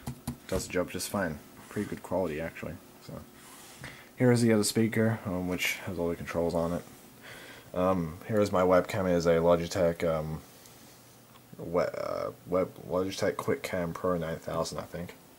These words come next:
Got it for free, so I got the speakers for free. I normally don't buy Logitech stuff, um, but I got, um, the speaker set and the, uh, webcam for free, so I cannot complain there. There's my wallet there.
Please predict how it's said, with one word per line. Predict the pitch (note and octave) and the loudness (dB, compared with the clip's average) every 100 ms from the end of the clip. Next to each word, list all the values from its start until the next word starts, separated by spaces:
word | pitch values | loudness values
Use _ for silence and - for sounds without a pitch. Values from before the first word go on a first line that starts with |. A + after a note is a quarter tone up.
| - - - - - - - - - - - | -20 -20 -20 -20 -20 -20 -20 -20 -20 -20 2
Got | B2 | 4
it | G2+ | 4
for | G#2 | 2
free, | - G#2+ G#2+ G#2+ A2+ - | 0 4 6 4 -2 -14
so | - F2+ F2+ F#2 | -10 -4 -4 -2
I | G2+ | 0
got | F2 | 0
the | - | 0
speakers | G2+ F#2+ F2+ | -2 -2 -4
for | F#2 | -2
free. | - G2+ | 4 6
I | G2+ | 8
normally | G#2+ G2+ F#2 | 8 6 6
don't | F2+ | 4
buy | D2 F2+ | 6 6
Logitech | E2+ E2+ E2 E2 D#2 | 6 4 2 -2 -2
stuff, | - D#2+ D#2+ - - - - - - - - - - | -2 -2 -2 -6 -18 -20 -20 -20 -20 -20 -20 -18 -6
um, | E2 D#2+ D#2 | -4 -2 -2
but | D#2+ | 2
I | E2 | 2
got, | E2 D2+ - - | 4 0 0 -10
um, | - C#2+ | -8 -6
the | C2+ | -6
speaker | - E2 - | -4 -4 -4
set | - D#2+ D2+ - | -4 -2 -2 -4
and | D#2+ D2+ D2+ | -8 -6 -6
the, | D#2 | -4
uh, | D2+ D2 | -4 -2
webcam | E2 E2 - D2+ | -2 -2 -4 -6
for | - | -8
free, | - - - | -8 -6 -6
so | - A#1+ B1 - - - - - - - - - - - - - | -8 -10 -12 -16 -20 -20 -20 -18 -20 -20 -20 -20 -20 -20 -20 -20
I | - | -12
cannot | - A#1 A1 | -6 -4 -6
complain | - A#1+ C#2+ C#2+ D#2 | -8 -8 -6 -4 -2
there. | D#2 D#2 - - - - - - - - - | -2 -2 -8 -20 -20 -18 -16 -14 -14 -16 -2
There's | A2 G#2 | 2 4
my | G2+ | 6
wallet | F#2+ G2 A#2 B2 B2 | 8 10 12 10 10
there. | B2 C3 C#3 | 8 8 6